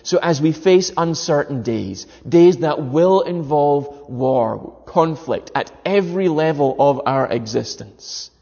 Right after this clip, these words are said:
it will bring strife and stress. As we go through that, put your faith in Christ and know the joy and the peace that He alone can bring.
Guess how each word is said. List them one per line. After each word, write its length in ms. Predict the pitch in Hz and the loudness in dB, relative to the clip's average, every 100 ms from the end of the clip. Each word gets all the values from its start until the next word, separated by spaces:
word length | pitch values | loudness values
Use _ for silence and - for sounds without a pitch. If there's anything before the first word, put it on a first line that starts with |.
| _ _ - | _ _ -4
it 120 | 151 | 2
will 120 | 156 | 2
bring 240 | 131 139 | 4 0
strife 680 | 127 - - 185 202 180 - - - - | 0 -6 0 2 2 -2 -12 -20 -18 -8
and 160 | 139 | -6
stress. 800 | - - 160 117 90 - - - _ _ _ _ _ _ _ _ | -6 -4 -2 -2 -6 -14 -14 -16 _ _ _ _ _ _ _ _
As 160 | 120 131 | -8 -2
we 140 | 147 | -2
go 240 | - 170 | 2 2
through 280 | 175 - 160 | 0 0 0
that, 460 | 120 - - - - _ _ _ _ _ _ | 0 -6 -18 -20 -20 _ _ _ _ _ _
put 180 | - 165 | -4 0
your 120 | 147 | 0
faith 460 | - - 165 160 160 | -2 0 2 2 -2
in 200 | 139 123 | -6 -6
Christ 720 | - 113 98 - - - - _ _ _ | -8 -12 -12 -18 -14 -16 -18 _ _ _
and 200 | - 127 | -8 -2
know 120 | 131 | -2
the 140 | 117 117 | 0 -2
joy 760 | 107 123 123 110 90 - - - _ _ _ | -2 2 4 4 -4 -16 -20 -20 _ _ _
and 160 | 120 110 | -12 -10
the 80 | 104 | -12
peace 880 | _ - 101 - - - - - _ _ _ | _ -8 -8 -8 -16 -14 -14 -14 _ _ _
that 140 | - - | -12 -12
He 260 | - 139 | -4 0
alone 560 | 120 110 104 85 - - _ _ | 0 0 -4 -8 -14 -20 _ _
can 220 | - 101 101 | -12 -12 -10
bring. 260 | - - | -14 -16